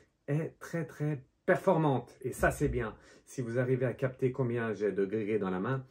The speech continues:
vous a-, vous allez arriver à capter combien,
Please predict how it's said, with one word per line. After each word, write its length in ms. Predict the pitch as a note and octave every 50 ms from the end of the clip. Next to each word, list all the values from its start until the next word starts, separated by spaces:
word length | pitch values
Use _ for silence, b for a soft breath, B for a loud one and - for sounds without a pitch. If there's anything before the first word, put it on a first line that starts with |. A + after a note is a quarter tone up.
| B B B B B -
vous 220 | A2 G#2+ G2+ B2
a-, 140 | C3 C3+ G2+
vous 260 | G#2+ G#2+ A2 G#2 C#3
allez 260 | C#3+ C3+ D3 D3 C3+ -
arriver 440 | A#2 G#2+ G#2 G#2 G2+ F#2+ C3+ D3 C#3+ -
à 100 | G#2 G2
capter 520 | - A2 - - - - C#3 D3+ D#3 - b b b b b b b b
combien, 560 | - C3 A2+ G2 G2 G#2 A2 B2 C3+ C3+ C3